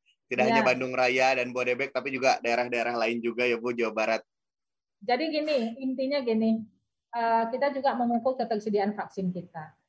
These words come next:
Speaker 2: Jadi
Speaker 1: Ya.
Speaker 2: kita, eh, melakukan misalnya di Bandung ini ada berapa yang daerah, eh, zona merah ataupun zona yang berisiko.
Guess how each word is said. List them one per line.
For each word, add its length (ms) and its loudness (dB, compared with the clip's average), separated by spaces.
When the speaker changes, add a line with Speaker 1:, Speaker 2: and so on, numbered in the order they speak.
Speaker 2:
Jadi 240 2
Speaker 1:
Ya. 80 -10
Speaker 2:
kita, 320 0
eh, 480 4
melakukan 720 -2
misalnya 560 0
di 80 0
Bandung 400 2
ini 160 -2
ada 160 0
berapa 320 0
yang 160 -2
daerah, 400 0
eh, 400 -2
zona 480 0
merah 480 2
ataupun 720 -2
zona 400 0
yang 160 0
berisiko. 720 -4